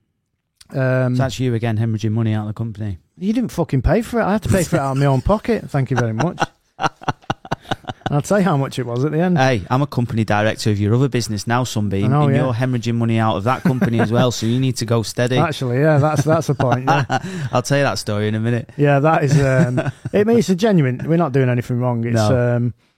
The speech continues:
Speaker 1: so power steering pump, excessive, excessive whine. Um, so that, ideally that needs fixing, but it's not like, he said it could last another few years. It, it just, the, typically they're all noisy. He said you,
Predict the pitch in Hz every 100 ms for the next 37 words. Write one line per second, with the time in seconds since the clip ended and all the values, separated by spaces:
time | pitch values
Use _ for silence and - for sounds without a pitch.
0 | _ _ _ _ _ - 151 143 180 175
1 | - 165 151 - 147 139 - _ 135 -
2 | 135 - 127 123 120 127 143 - - 170
3 | 165 139 135 120 117 117 - _ _ _
4 | 127 131 131 127 127 127 110 - _ _
5 | _ _ - - 139 147 143 - _ 131
6 | 135 120 113 107 110 113 110 - 113 -
7 | 117 117 120 190 180 220 127 139 131 147
8 | 156 196 165 143 120 - 135 123 117 -
9 | 120 123 175 135 127 123 151 127 - 165
10 | 143 156 - - - - _ _ _ -
11 | 214 - 147 131 131 139 127 135 131 120
12 | 107 - _ _ _ 151 127 131